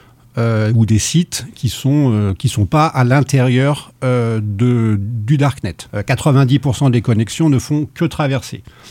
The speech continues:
À nouveau, l'idée, c'est de faire en sorte qu'on ne sait pas qui parle à qui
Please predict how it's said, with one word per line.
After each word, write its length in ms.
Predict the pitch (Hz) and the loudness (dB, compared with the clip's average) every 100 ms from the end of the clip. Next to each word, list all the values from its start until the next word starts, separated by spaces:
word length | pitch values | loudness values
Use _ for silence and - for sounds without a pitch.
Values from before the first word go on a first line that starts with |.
| - | -8
À 120 | 110 | 0
nouveau, 340 | 120 127 160 104 | 2 4 2 0
l'idée, 480 | 110 113 139 180 - | 0 2 4 2 -2
c'est 220 | - 131 | -8 -6
de 100 | 117 | -4
faire 180 | 110 117 | -2 -4
en 80 | 107 | -4
sorte 240 | - 160 | -2 -4
qu'on 140 | - 123 | 0 2
ne 100 | 120 | 2
sait 220 | - 123 | 0 -2
pas 260 | 123 120 104 | 0 0 0
qui 240 | - 170 | -2 -2
parle 240 | 143 110 | 0 -2
à 80 | 104 | -2
qui 300 | 98 160 208 | -2 -2 -2